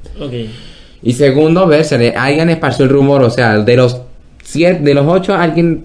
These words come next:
Speaker 2: puede sapo a decirle a alguien más, pues. Y empezaron a ir ya no de día con-, y mezclarse con la multitud para entrar al centro comercial, sino en la noche.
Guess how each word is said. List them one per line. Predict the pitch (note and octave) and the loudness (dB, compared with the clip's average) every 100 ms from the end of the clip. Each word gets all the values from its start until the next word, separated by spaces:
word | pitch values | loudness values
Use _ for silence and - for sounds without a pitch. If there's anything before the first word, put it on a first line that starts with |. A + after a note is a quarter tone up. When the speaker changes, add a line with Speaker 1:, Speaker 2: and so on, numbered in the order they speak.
| - | -4
Speaker 2:
puede | E3+ D3+ | -2 -2
sapo | D3+ D#3 D3 | -2 -4 -2
a | C#3+ | -2
decirle | A#2+ B2+ A#2 | 0 -2 0
a | A#2 | 0
alguien | A2 A2+ A2 | 0 0 -2
más, | G2+ F2+ | -4 -8
pues. | F#2+ F2 - - | -10 -8 -8 -4
Y | C#3 | -4
empezaron | C#3+ D#3 D3 C#3+ C#3+ | -2 -2 -2 -2 0
a | B2+ A#2 G#2+ G2+ | 0 0 -2 -2
ir | A#2+ A#2+ A#2+ B2 B2 A#2+ | -2 -2 -2 -4 -4 -2
ya | B2+ | -2
no | B2+ | 0
de | B2+ A#2 | 0 2
día | C3 B2 E3 F#3 - | 0 0 -4 -10 -16
con-, | F#2+ F2+ | -14 -10
y | G#2 G2+ | -6 -6
mezclarse | G2 F#2 A2 A2+ | -6 -6 -6 -6
con | A#2+ | -6
la | A#2 | -4
multitud | A#2 A2+ A#2 | -4 -4 -4
para | A#2 A2 | -4 -4
entrar | A2 | -4
al | |
centro | B2+ A#2 | -6 -6
comercial, | B2+ C3 C#3+ C#3 | -4 -6 -6 -4
sino | B2+ | -4
en | G#2+ | -4
la | F#2+ | -4
noche. | G2+ F2+ | -4 -6